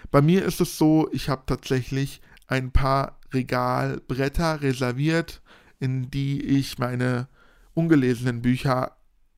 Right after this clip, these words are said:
reintue, reinstaple, reinlege. Und wenn ich die dann gelesen habe, werden sie erst in die anderen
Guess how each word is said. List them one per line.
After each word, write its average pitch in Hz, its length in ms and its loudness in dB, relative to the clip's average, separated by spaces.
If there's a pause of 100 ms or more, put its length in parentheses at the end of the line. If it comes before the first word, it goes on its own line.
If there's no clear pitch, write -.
(160)
reintue, 147 1040 0
reinstaple, 151 960 -2 (560)
reinlege. 139 1040 2 (720)
Und 147 120 2
wenn 165 100 8
ich 180 120 2
die - 80 -4
dann 147 160 0
gelesen 151 460 2
habe, 139 300 -2
werden 131 580 -2
sie 123 220 -4
erst 123 360 -6
in 127 140 -6
die 127 140 -2
anderen 127 500 -6